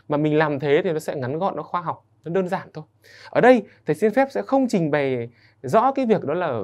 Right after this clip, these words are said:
vẽ D một, D hai, D ba thế nào rồi thay ô vào ta thấy làm sao. Không, không, không. Được chưa? Không, no, no. Em có thể nói là cái bước đó đơn giản ngắn gọn, em sẽ tự hiểu và xong em vẽ, vẽ luôn miền nghiệm. Có thể thầy cô vẫn cho phép. Nhớ nhá.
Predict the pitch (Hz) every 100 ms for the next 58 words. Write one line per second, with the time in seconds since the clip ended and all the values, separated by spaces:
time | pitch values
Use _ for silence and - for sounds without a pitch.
0 | 117 185 208 202 180 127 170 180 180 170
1 | 170 170 185 160 127 117 113 - 208 208
2 | 208 208 190 156 127 120 180 160 165 208
3 | 135 190 185 170 _ _ _ _ - 220
4 | 226 190 - - 190 170 175 147 _ _
5 | - 127 151 143 127 _ _ - 190 160
6 | 143 156 165 151 _ _ - - - 196
7 | 208 196 127 131 180 156 170 185 233 131
8 | 120 165 180 190 165 110 120 165 185 -
9 | 160 170 165 175 180 - - 151 107 98
10 | 117 120 143 143 135 127 - - 123 160
11 | 180 170 131 123 - _ _ - 160 170
12 | 135 123 160 156 165 165 160 202 - _
13 | _ _ _ 123 127 160